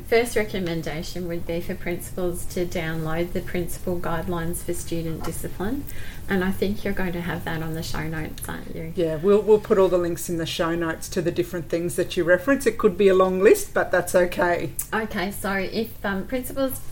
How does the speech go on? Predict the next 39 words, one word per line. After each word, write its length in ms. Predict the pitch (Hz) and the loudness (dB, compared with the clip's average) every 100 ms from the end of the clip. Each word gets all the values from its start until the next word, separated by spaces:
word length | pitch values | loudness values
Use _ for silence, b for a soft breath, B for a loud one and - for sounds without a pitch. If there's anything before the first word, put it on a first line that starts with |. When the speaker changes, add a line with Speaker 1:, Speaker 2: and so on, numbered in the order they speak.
| - | -2
Speaker 1:
download 540 | 196 180 170 160 165 | -2 0 -2 -4 -4
that 240 | 196 170 - | -4 -4 -2
document, 580 | 240 - 190 - - - | -2 -2 -4 -4 -4 0
that 240 | 220 - | 0 0
will 140 | 240 247 | 0 0
give 380 | 214 196 - | 0 -2 -2
them, 420 | - 180 175 165 - | -4 -4 -2 -4 -4
um, 380 | 165 175 170 185 | -2 -2 -2 -4
something 440 | - 233 233 226 | -2 -2 0 -2
to 160 | 220 196 | 0 -2
read 540 | 170 170 220 392 - - B B B | -2 0 0 0 -2 -6 B B B
that 260 | 196 - - | -2 -2 0
will 580 | 202 196 190 175 175 - | 2 2 4 2 0 0
actually 500 | 202 208 - 226 208 | -4 -4 -2 -2 -2
go 200 | 185 180 | -2 -4
through 320 | 185 175 165 - | -4 -4 -6 -6
all 180 | - 220 | -2 0
the 140 | 226 226 | 0 -2
changes, 680 | - 175 175 185 180 175 | -2 -4 -4 -2 -2 -2
and 160 | 175 180 | -2 -4
it's, 280 | 175 - - | -6 -8 -6
it's 180 | 208 220 | -4 0
a 120 | 214 | 2
really 260 | 214 226 | 2 2
great 440 | 220 208 180 185 - | -2 -2 -2 0 -2
document 580 | 175 180 180 170 170 190 | -4 -6 -4 -4 -4 -2
put 360 | 220 208 - | -2 -2 -4
together 680 | - 190 165 160 160 185 240 - | -4 -2 -2 -2 -2 -4 -4 -2
for 120 | 185 | -2
principals 600 | - 170 170 - 175 - | -2 -2 -2 -2 -2 -2
to 240 | - 175 175 B B - | -4 -4 -4 B B -2
develop 480 | 190 180 170 170 - | 0 0 0 0 -2
a 80 | 180 | -2
quick 320 | - 190 190 | 0 0 0
understanding 720 | 180 175 170 - 156 156 165 | -2 -2 -2 -2 -2 -2 -2
of 180 | 175 - | -4 -2
what's 360 | 180 - - - | -2 -2 -2 -2
changed, 560 | 185 160 165 170 - | -2 -2 -2 -2 -2
what's, 380 | 202 170 - - | -2 -2 -4 -6